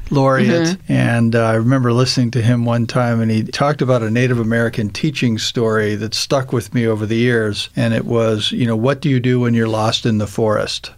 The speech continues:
Speaker 1: And the answer is, "Stand still. The forest around you is not lost." And the point is that you need to get insight from what's around you that gives you clues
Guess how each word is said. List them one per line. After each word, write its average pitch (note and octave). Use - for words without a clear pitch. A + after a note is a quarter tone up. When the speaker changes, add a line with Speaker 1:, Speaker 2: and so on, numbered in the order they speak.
Speaker 1:
And A#2+
the A#2
answer C3
is, A2
"Stand B2+
still. -
The A#2
forest B2+
around A#2+
you G#2+
is A2
not A#2
lost." -
And A2
the G#2+
point G#3
is G#2+
that G#2
you D#3
need B2
to A#2
get A2+
insight A#2+
from -
what's A2+
around C3
you A2
that B2+
gives B2
you A#2
clues -